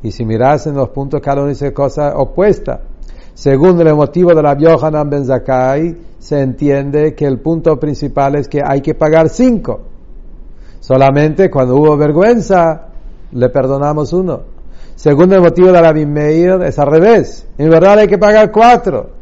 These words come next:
Y en el caso de toro, una pérdida más, se paga cinco. Entonces son opuestos, y Rashi dice que no discuten.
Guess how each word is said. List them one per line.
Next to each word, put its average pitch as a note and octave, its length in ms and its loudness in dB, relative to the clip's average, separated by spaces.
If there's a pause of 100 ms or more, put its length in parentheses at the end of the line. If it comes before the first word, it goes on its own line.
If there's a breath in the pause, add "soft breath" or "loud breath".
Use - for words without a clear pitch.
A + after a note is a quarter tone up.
(320 soft breath)
Y C#3 60 0
en C3 80 2
el B2+ 100 2
caso F3 340 4
de G3 140 4
toro, A3+ 420 6
una G3 220 4
pérdida G#3 380 4
más, A#3+ 240 6
se E3+ 100 0
paga F#3 280 4
cinco. G3+ 580 -4
Entonces D#3 340 -4
son D#3+ 140 -4
opuestos, D#3+ 520 -2
y D#3 40 -4
Rashi D#3 340 -2
dice D3+ 200 -8
que D3+ 100 -8
no D3+ 120 -6
discuten. D3+ 400 -8